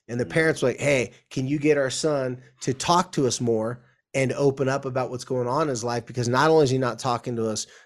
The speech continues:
Speaker 1: about football, he's not talking about his relationship with his girlfriend. He's not
Speaker 2: Mm.
Speaker 1: talking about his, if he had a good day, a bad day,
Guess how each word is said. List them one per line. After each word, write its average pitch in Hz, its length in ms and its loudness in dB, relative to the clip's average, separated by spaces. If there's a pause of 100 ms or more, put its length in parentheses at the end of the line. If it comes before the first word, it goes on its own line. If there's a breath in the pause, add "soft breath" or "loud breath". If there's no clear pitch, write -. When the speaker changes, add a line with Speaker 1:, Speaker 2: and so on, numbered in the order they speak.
(100)
Speaker 1:
about 110 380 -2
football, 107 540 0
he's 123 180 -4
not 139 160 -2
talking 139 340 -4
about 120 260 -2
his 101 120 -10
relationship 104 380 -10
with - 60 -20
his 90 100 -14
girlfriend. 147 680 2 (260 loud breath)
He's 143 180 2
not 117 120 2
Speaker 2:
Mm. - 40 -8
Speaker 1:
talking 131 200 0
about 123 300 0
his, 117 340 0 (320 loud breath)
if 127 140 -6
he 139 80 2
had 123 120 4
a 117 40 0
good 101 240 -2
day, 147 400 6
a 117 80 2
bad 147 360 -2
day, 131 440 -2